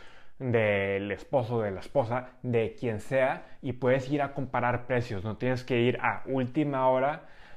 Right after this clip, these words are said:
a una tienda a comprar lo último que queda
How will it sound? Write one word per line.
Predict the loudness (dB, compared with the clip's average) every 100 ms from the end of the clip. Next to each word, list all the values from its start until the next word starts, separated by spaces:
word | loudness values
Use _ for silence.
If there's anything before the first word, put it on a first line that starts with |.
| -2
a | 2 4 4 0 -4
una | 0 0 0
tienda | 0 2 2 0 -2 -12 -8
a | -4
comprar | -2 0 4 4 6
lo | 6 6 6 4
último | 2 4 2 0 -2
que | 0
queda | 2 4 0 -10